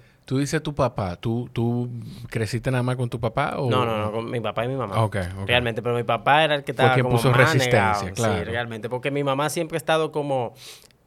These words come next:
Speaker 2: eh, al, atenta a que yo hacía dramatizaciones en la
Speaker 1: Sí.
Speaker 2: escuela. Porque yo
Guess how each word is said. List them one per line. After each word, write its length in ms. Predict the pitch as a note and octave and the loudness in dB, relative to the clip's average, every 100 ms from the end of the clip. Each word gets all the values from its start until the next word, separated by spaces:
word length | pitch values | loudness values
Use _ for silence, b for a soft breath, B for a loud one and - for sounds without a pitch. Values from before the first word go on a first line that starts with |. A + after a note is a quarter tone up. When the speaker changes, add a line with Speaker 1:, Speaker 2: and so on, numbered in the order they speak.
| _ | _
Speaker 2:
eh, 540 | C3+ C3+ C3+ C3 B2+ - | 4 6 6 6 4 4
al, 480 | C3 C3 B2+ B2 A#2+ | 6 6 4 2 0
atenta 540 | A#2 A2+ D#3 C3+ A2+ A#2+ | -2 0 0 0 -4 -4
a 100 | B2+ | -4
que 160 | A2 A2+ | -4 -2
yo 140 | A#2 | -2
hacía 340 | A#2+ - B2+ A#2 | -2 -2 -2 -2
dramatizaciones 840 | A#2 A2 G#2+ G#2+ G2+ - F3 D3 | -2 -4 -6 -10 -8 -6 -4 -4
en 80 | G#2+ | -6
la 80 | G#2+ | -8
Speaker 1:
Sí. 60 | |
Speaker 2:
escuela. 360 | - G#2+ G#2 - B B B B _ - | -4 -4 -4 -8 B B B B _ -6
Porque 400 | B2 A#2+ A#2 A#2 | -2 -2 -2 -2
yo 540 | A2+ A#2+ C#3 D#3 - | 0 2 4 2 -2